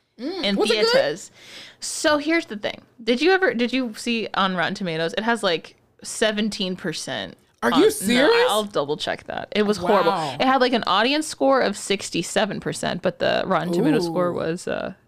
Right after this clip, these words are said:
Speaker 2: trash.
Speaker 1: I also saw Earthquake's, um, Netflix, uh, special that was produced by Dave Chappelle. It's really good. Shouts out to Earthquake. I've been watching him since Def, uh,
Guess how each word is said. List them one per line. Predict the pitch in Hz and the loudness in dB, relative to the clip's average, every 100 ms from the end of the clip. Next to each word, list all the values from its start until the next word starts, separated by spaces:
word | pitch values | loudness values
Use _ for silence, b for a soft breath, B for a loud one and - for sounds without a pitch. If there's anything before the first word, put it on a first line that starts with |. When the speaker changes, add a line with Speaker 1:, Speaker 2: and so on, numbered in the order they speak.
| _ _ | _ _
Speaker 2:
trash. | - - 220 269 | -4 0 2 2
Speaker 1:
I | |
also | 294 381 381 | 2 0 -2
saw | 330 285 | -2 -4
Earthquake's, | - 254 254 262 233 - 208 | -2 -4 -2 -4 -4 -6 -4
um, | 196 180 165 165 _ _ _ - B B - | -2 -4 -8 -14 _ _ _ -20 B B -8
Netflix, | 214 240 - 196 175 - | -4 -2 -2 -6 -6 -8
uh, | 175 | -8
special | 180 - 196 180 | -6 -4 -4 -4
that | 175 | -6
was | 175 | -6
produced | - 202 190 | -8 -8 -6
by | 165 | -8
Dave | 165 175 175 | -8 -6 -6
Chappelle. | 180 196 214 | -6 -8 -6
It's | 220 | -6
really | 175 214 196 | 0 0 0
good. | 175 147 117 | -2 -4 -4
Shouts | - 339 269 | 0 2 0
out | |
to | - | -2
Earthquake. | 175 175 185 - | -6 -6 -6 -2
I've | 277 | -2
been | 277 | -2
watching | 180 185 | -4 -6
him | 196 | -8
since | 165 156 | -8 -6
Def, | 180 175 - | -6 -6 -10
uh, | 170 156 | -8 -8